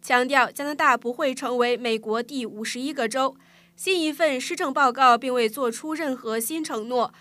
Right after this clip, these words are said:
而是重复多项政府过往的宣布，重点包括坚定支持加拿大。作为加拿大团队的成员之一，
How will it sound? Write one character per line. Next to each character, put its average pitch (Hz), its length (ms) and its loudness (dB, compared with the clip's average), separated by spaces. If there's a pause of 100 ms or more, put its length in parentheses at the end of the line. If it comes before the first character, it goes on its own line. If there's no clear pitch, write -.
(180)
而 240 180 4
是 262 180 -4
重 254 280 -4
复 262 240 -4
多 320 200 -4
项 254 300 0
政 262 220 -2
府 214 240 -4
过 262 220 0
往 208 180 4
的 208 100 -2
宣 302 300 -4
布， 285 260 -6 (260)
重 269 220 0
点 233 220 0
包 285 180 4
括 302 260 2
坚 320 300 -6
定 262 260 -4
支 277 220 -8
持 233 240 -4
加 294 160 -6
拿 254 160 0
大。 262 260 2 (240)
作 269 180 4
为 240 220 4
加 302 140 -4
拿 302 140 -4
大 269 240 4
团 233 260 -4
队 262 160 0
的 226 160 0
成 240 220 -6
员 233 180 0
之 294 180 -6
一， 311 280 -6